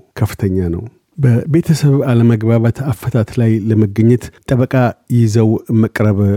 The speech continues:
አያሻዎትም። የቤተሰብ አለመግባባት አፈታት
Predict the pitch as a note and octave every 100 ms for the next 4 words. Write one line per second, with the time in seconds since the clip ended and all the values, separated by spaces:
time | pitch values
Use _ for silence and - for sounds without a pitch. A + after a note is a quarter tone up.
0 | - G#2 G2 G2+ - G#2 F2+ - F2+ F#2
1 | _ G#2+ G2+ A2 A2 A#2+ A2 G#2+ - G#2+
2 | G#2+ G2+ G2+ G#2+ G#2+ G#2+ - A2+ - -
3 | A#2